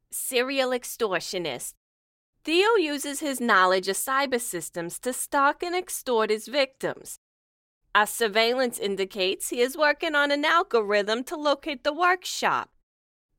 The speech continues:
Intentions unknown. Highly dangerous.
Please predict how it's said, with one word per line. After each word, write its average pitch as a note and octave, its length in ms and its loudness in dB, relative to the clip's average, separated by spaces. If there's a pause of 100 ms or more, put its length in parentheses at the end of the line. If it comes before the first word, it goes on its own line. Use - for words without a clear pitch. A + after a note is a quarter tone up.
(200)
Intentions D4 1080 -2
unknown. C4+ 760 2 (680)
Highly A3 460 4
dangerous. A#3 960 2